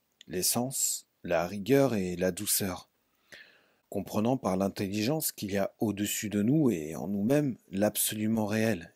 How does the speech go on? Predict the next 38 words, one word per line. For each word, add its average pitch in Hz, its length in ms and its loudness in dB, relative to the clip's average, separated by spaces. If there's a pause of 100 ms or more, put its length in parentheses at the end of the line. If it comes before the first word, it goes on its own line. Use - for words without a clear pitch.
(140)
et 87 180 -4
le 80 160 -4
souverain 101 540 -2
bien. 90 260 -6 (1080)
Le 90 180 -2
réel 113 380 6
par 98 220 -2
lequel 117 360 2
nous 101 220 -2
existons 101 580 0
est 80 260 -6
le 90 120 -2
bien 135 260 4
dont 107 160 0
dérive 104 480 -2
tout - 140 -10
ce - 160 0
qui - 180 -8
nous 104 160 -2
rend 104 160 2
heureux. 107 320 0 (600)
Nous 104 120 -2
ne 98 100 4
pouvons 113 380 0
pas, 165 200 4
en 101 240 0
bonne 98 280 0
logique, 104 400 -2
ne 101 140 -4
point 131 280 2
vouloir 107 540 0
atteindre 110 540 0
ce - 180 -2
réel 120 420 4
qui - 220 -2
est 95 40 2
le 95 140 2
bien. 95 240 -2